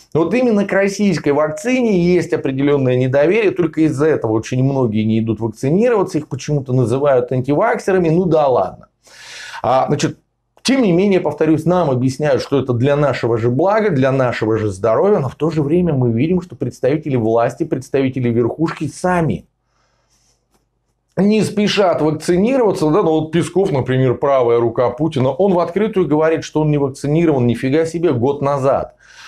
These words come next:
объявили о начале массовой вакцинации ни Песков, ни его дочь Лиза Пескова, да, которая тоже в соцсетях пишет, что она не вакцинирована и не собирается,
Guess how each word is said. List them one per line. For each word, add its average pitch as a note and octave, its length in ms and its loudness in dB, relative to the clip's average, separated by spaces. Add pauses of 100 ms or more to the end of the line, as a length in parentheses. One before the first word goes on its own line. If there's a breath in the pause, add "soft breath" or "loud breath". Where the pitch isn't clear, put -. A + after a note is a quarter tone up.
объявили C3 480 0
о A#2+ 80 2
начале B2+ 380 0
массовой A#2+ 420 0
вакцинации C3 640 -2
ни B2 240 2
Песков, D3+ 520 -2
ни C#3+ 220 2
его F3 200 2
дочь D3 380 0
Лиза C#3+ 300 0
Пескова, A#2+ 560 -2
да, A#2 160 0
которая A2+ 400 0
тоже A2+ 220 0
в G#2 80 -6
соцсетях A#2 500 -4
пишет, A#2+ 220 -8
что A#2+ 100 -2
она A#2+ 100 0
не A#2 100 0
вакцинирована A2+ 640 0
и A2+ 60 0
не A#2 220 0
собирается, A2 760 -2